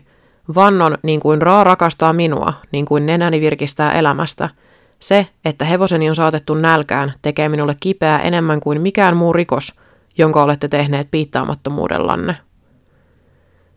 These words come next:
Tää on aika intohimoinen puhe, ja kyllä se jotain kertoo, että se on valittu nimenomaan, niin kuin, kuningasta kuvaavaan stelaan kuvailuksi. Tätä pidettiin siis nimenomaan, öö,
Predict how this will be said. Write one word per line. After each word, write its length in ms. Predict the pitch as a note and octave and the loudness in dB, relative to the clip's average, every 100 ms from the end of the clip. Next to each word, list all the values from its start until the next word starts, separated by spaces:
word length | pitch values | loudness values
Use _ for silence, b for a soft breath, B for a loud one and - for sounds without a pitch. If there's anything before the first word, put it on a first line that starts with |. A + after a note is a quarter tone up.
| _ _ _ D#3 | _ _ _ 0
Tää 60 | |
on 60 | D#3+ | 0
aika 160 | F3 F#3 | 2 2
intohimoinen 720 | G#3+ G#3 D#3 D#3 D3 D3+ D3 | 2 2 0 -2 -2 -2 -2
puhe, 360 | F3+ F3+ D#3+ - | -2 0 0 0
ja 220 | D3+ D3 - | 0 0 0
kyllä 200 | E3+ F3+ | -2 0
se 100 | G#3+ | 4
jotain 380 | B3+ C4 G3 E3+ | 4 4 2 2
kertoo, 360 | F#3 F3 - | 0 0 -2
että 180 | D3 - | -2 -2
se 80 | D3+ | 0
on 140 | D3 | 0
valittu 400 | E3 E3+ D3 - | 2 2 0 -4
nimenomaan, 680 | C#3+ C#3+ C#3+ C#3 C3+ - D#3 C3+ | -2 -2 0 -2 -2 -2 -4 -6
niin 140 | D#3 | -10
kuin, 140 | D3+ D3 | -12 -10
kuningasta 500 | D3 C#3+ - D3+ D3+ | -6 -6 -6 -8 -8
kuvaavaan 560 | D3+ D3+ A#2 - D#3 | -6 -4 -2 -2 -4
stelaan 520 | C#3+ E3 D#3 - A2+ D3 _ _ _ _ _ _ _ _ _ _ _ _ _ _ _ _ _ - | -6 -6 -2 -2 -2 -6 _ _ _ _ _ _ _ _ _ _ _ _ _ _ _ _ _ -8
kuvailuksi. 800 | D#3+ D#3+ D3+ C#3+ C#3+ - D#3+ D3 b b b b _ _ _ _ _ _ _ _ _ _ _ _ _ _ _ _ | -2 2 2 2 -4 -4 -4 -6 b b b b _ _ _ _ _ _ _ _ _ _ _ _ _ _ _ _
Tätä 220 | E3+ E3 | -2 0
pidettiin 420 | F3 F3 E3+ E3 | 2 2 2 0
siis 160 | D#3+ D#3 | 0 0
nimenomaan, 600 | E3 E3 D#3+ D#3 D3+ D3 - - _ _ E3 | 0 2 2 4 4 2 -2 -14 _ _ -2
öö, 440 | D#3+ D#3 D3+ D3 | 0 2 2 0